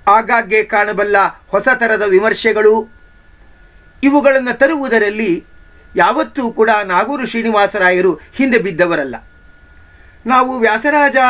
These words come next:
ಸೇವಾ ಸಮಿತಿಯನ್ನು ರಚಿಸಿಕೊಂಡಿದ್ದಾಗ ಆ ಪಂಚಾಂಗವನ್ನೆಲ್ಲ ಹೊರತರಲಿಕ್ಕಾಗಿ ಬೇಕಾಗಿರ್ತಕ್ಕಂಥ ಎಲ್ಲ ಸಹಾಯವನ್ನು ಕೂಡ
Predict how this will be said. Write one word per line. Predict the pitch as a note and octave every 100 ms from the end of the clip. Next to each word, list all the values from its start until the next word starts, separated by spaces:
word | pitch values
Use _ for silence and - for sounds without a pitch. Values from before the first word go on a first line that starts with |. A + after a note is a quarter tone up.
| B3 - - -
ಸೇವಾ | - A#3 A#3 B3+
ಸಮಿತಿಯನ್ನು | A#3+ A3+ B3 - B3 A3+
ರಚಿಸಿಕೊಂಡಿದ್ದಾಗ | G3+ G#3 A3 A3+ G3+ F#3 F3 F#3 F3+ G3 G#3 - - - - - -
ಆ | F#3+
ಪಂಚಾಂಗವನ್ನೆಲ್ಲ | - F#3 G#3 C4+ C#4 C4 B3+ B3+ B3+ C4 B3
ಹೊರತರಲಿಕ್ಕಾಗಿ | G#3 A3+ A3+ A3 G#3 G3+ G#3 F#3+ F3 G#3 G#3 - - -
ಬೇಕಾಗಿರ್ತಕ್ಕಂಥ | F3 A3 A3 G#3+ F#3 F#3+ G3+ - F#3+ F#3 F#3+ G3 - - -
ಎಲ್ಲ | E3+ A#3+ C#4+ D#4 C#4+
ಸಹಾಯವನ್ನು | G#3+ G3 A#3+ A3+ A3 G#3 G3
ಕೂಡ | F#3 G#3